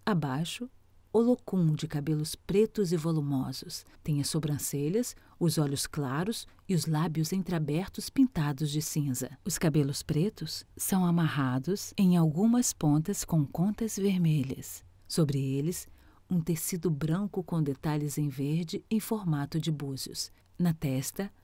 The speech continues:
um adereço de pérolas pretas e pingentes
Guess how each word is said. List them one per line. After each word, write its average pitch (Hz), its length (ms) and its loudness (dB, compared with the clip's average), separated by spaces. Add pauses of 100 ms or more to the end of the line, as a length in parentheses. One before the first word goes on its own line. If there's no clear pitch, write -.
(140)
um 170 140 6
adereço 147 580 2
de 143 140 -6
pérolas 214 640 -2
pretas 139 480 -4
e 156 80 -2
pingentes 160 800 -2